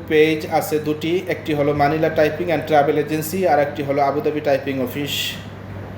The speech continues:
Facebook পেজ থেকেই সবসময়ের জন্য আমাদের টাইপিং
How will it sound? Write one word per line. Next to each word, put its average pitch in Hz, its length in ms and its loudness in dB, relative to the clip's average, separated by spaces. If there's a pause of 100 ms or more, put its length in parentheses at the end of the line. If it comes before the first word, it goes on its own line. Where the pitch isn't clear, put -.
(360)
Facebook 156 380 2
পেজ 160 160 4 (160)
থেকেই 156 380 0
সবসময়ের 156 480 -2
জন্য 165 200 -2
আমাদের 156 340 4 (1080)
টাইপিং 147 280 4